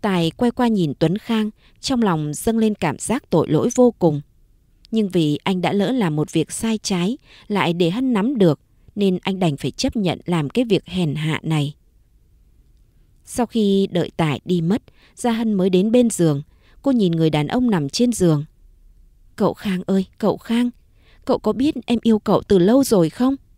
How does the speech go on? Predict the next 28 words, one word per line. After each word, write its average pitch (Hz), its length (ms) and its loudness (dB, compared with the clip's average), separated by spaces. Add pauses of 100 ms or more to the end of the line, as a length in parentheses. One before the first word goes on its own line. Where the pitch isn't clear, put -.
(420)
Tại 247 180 -4
sao 190 340 -4
cậu - 200 -2
lại 165 140 -2
đi 254 120 -2
lấy 240 160 2
con 277 220 -2
Diệu 233 300 2
chứ? 302 280 2 (560)
Hôm 208 220 -2
nay 190 240 -2
em 208 180 0
nhất 330 160 0
định 233 200 2
phải 180 140 -2
để 170 140 2
cậu - 280 -2
biết 285 220 2 (340)
em 220 300 -4
yêu 277 160 4
cậu - 280 2
nhiều 208 240 4
như 226 160 2
thế 294 140 0
nào." 226 340 2 (2750)
Trong 220 200 -6
cơn 202 260 -2
say, 190 340 -4